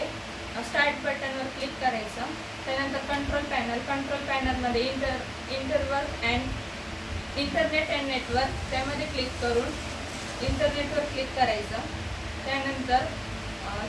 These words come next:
चेंज अडॅप्टर सेटिंग्समध्ये जाऊन आय व्ही, अ, आय व्ही पी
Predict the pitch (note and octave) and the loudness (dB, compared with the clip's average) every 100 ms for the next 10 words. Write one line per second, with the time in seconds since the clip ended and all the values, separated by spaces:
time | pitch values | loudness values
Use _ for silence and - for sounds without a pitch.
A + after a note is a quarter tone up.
0 | - D4 D4+ D#4 C4 C4 B3+ B3+ - C4 | 0 0 2 2 4 4 2 0 -2 -2
1 | C#4 B3 B3 A#3+ B3+ B3+ A#3 A3 A3 - | 0 0 0 -2 0 2 2 2 2 2
2 | - - - - - - A3 A#3 C4 C#4+ | 0 0 0 0 -2 -2 0 4 4 4
3 | D#4 C#4+ D4 - A3 G#3+ G3+ G3 - A#3 | 2 0 0 -2 -2 0 0 0 2 4
4 | B3+ - D4 - - E4 | 4 2 -2 -4 -4 -4